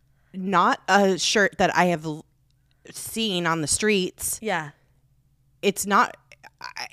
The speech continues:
Speaker 1: I, it's bizarre. It's truly bizarre. And the fact that D J saw somebody wearing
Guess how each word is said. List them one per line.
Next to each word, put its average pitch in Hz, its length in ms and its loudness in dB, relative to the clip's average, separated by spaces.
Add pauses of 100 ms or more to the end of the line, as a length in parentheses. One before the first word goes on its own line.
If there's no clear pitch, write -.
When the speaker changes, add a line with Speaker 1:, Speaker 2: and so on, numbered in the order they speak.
(180)
Speaker 1:
I, 220 60 4
it's 220 260 4
bizarre. 156 560 -2
It's - 200 -8
truly 196 240 -4
bizarre. 156 280 0
And 165 160 -4
the 170 40 -4
fact 175 260 -2
that 185 160 -2
D 170 120 -8
J 160 160 -2
saw 156 220 -2
somebody 165 400 -6
wearing 147 460 -2